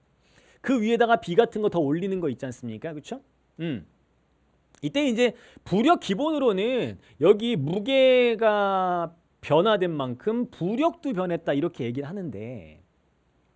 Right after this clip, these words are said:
근데 거기서 이제 우리는 봐봐, 무게 증가한 것만큼 다시 부력이 더 커졌어. 그래서 잠긴 부피가 더 커진 거야. 부력은 로브이즈잖아. 잠긴 부피랑 관계가 있잖아. 그지?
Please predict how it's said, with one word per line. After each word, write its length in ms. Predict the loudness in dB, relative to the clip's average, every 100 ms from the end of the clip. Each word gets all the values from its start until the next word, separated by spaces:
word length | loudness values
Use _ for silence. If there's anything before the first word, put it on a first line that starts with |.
| _ _
근데 160 | -6 -2
거기서 420 | -2 0 2 0
이제 380 | 2 0 0 -4 _
우리는 360 | -6 -4 -4 -8 _ _ _ _ _ _ _ _ _
봐봐, 220 | -4 -4 -2
무게 280 | 0 0
증가한 400 | 0 0 4 4
것만큼 460 | 2 -2 -2 -2 -2
다시 520 | -4 -6 -2 -2 -4
부력이 380 | -4 2 2 2
더 140 | -2 -4
커졌어. 260 | -4 -2 -4
그래서 120 | -4
잠긴 240 | -2 -2
부피가 140 | 0 -2
더 80 |
커진 300 | -2 -6 -2
거야. 480 | 0 0 0 -4 -12 _ -20 _
부력은 380 | 0 2 4 6
로브이즈잖아. 580 | 4 4 -2 -2 -4 -4
잠긴 300 | -4 -4 -4
부피랑 260 | -2 -4
관계가 160 | -2 -4
있잖아. 280 | -4 -10 -12
그지? 240 | -12 -14